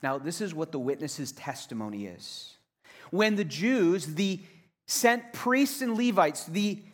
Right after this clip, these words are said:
the religious elite from the religious capital, Jerusalem, out to the wilderness to ask John,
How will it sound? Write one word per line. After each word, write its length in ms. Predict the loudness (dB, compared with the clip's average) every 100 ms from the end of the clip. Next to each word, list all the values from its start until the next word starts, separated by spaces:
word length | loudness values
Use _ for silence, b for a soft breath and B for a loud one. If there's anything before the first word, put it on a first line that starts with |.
| -4
the 240 | 0 2
religious 680 | 4 2 4 2 2 0 -2
elite 680 | 0 2 0 0 -6 -12 -14 _ _ _ _ _
from 400 | 2 4 6 2 -6
the 140 | -2 2
religious 540 | 4 4 4 0 -6
capital, 500 | 2 4 4 2 0
Jerusalem, 840 | 0 0 2 0 -2 0 0 0 -8 -14 _ _ _ b
out 220 | 2 2 0
to 100 | -2
the 80 |
wilderness 720 | 6 8 8 6 2 0 -2 -6
to 180 | -2
ask 340 | 2 2 2 -4
John, 540 | 2 4 4 2 0